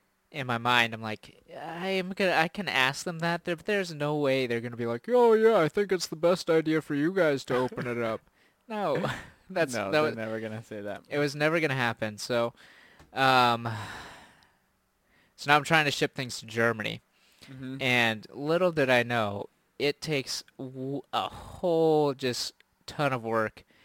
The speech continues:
Speaker 1: to send anything out of the country. You have to fill out a customs form. Okay, the main problem is I am trying to send this thing to Germany, uh, but the value of it is very high.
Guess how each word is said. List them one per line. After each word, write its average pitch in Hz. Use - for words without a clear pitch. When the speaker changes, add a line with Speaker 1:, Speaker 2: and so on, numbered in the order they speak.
Speaker 1:
to 131
send 120
anything 113
out 107
of 107
the 104
country. 107
You 110
have 120
to 127
fill 131
out 117
a -
customs -
form. 135
Okay, 117
the 139
main 143
problem 120
is 104
I 143
am 139
trying 127
to 120
send 127
this 117
thing 131
to 120
Germany, 113
uh, 110
but -
the 113
value 110
of 110
it 107
is 110
very 107
high. 107